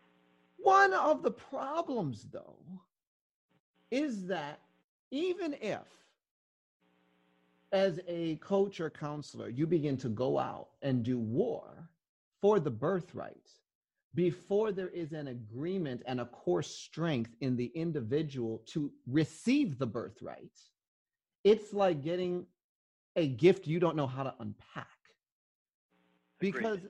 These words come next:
Speaker 1: it's almost like if a person is in self-hatred, uh, self-loathing, shame, and guilt as core identities,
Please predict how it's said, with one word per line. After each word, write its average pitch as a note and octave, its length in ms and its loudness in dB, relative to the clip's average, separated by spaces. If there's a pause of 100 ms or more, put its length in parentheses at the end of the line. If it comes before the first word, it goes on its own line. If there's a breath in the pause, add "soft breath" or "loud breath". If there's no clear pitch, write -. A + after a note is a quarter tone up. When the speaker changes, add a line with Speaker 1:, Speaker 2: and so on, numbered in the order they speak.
(220)
Speaker 1:
it's F#3+ 220 -2
almost D#4 420 0
like D#3+ 160 0
if D#3+ 80 -8
a E3+ 60 -8
person C4 500 -6
is E3 260 -6
in C#3 140 -8 (220 soft breath)
self-hatred, F3 1400 -2 (380)
uh, C#3 280 -2 (840)
self-loathing, F#3 1500 2 (720 soft breath)
shame, A3 800 2 (340)
and D3 380 -2
guilt D#3 520 2
as D#3+ 240 0
core G#3+ 300 2
identities, D3+ 880 -2